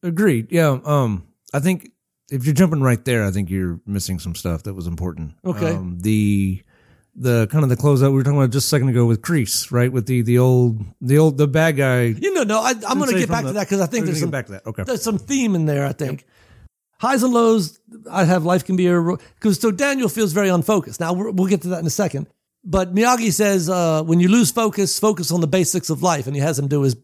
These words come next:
Speaker 2: his breathing or whatever.
Speaker 1: Yep. Yeah.
Speaker 2: Um,
Speaker 1: <laughs> I love Daniel's response. "What? Praying?" 'Cause the way he has his hands or whatever, he goes, "No, breathing."
Speaker 2: Breathing, yes. Now,
Speaker 1: No breath, no life.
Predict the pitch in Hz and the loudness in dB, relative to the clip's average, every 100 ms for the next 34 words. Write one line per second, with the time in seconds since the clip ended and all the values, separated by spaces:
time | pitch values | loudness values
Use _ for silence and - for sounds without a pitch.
0 | _ 131 131 170 165 120 113 113 - - | _ -10 -4 0 0 -2 -6 -8 -12 -18
1 | - 135 120 - - 160 127 147 185 151 | -8 -8 -8 -14 -10 -4 2 2 2 -2
2 | 120 _ 127 135 139 117 123 117 98 92 | -6 _ -6 0 0 2 2 2 -2 -4
3 | - 113 80 170 147 - _ 151 196 208 | -4 -4 -4 -2 -2 -2 _ 0 2 0
4 | 208 _ _ _ _ _ - 143 143 139 | -4 _ _ _ _ _ 0 2 4 4
5 | 139 117 113 143 160 139 110 110 104 107 | 4 2 2 2 4 2 2 0 0 0
6 | 101 101 113 85 123 208 - - _ - | 0 0 0 2 4 4 2 -12 _ -14
7 | - 240 170 127 185 - - - - 110 | -4 0 0 0 -2 -2 -8 -12 -14 -6
8 | 190 165 156 170 175 - 113 107 135 92 | -2 0 0 0 -2 -4 -8 -2 0 -2
9 | - | -6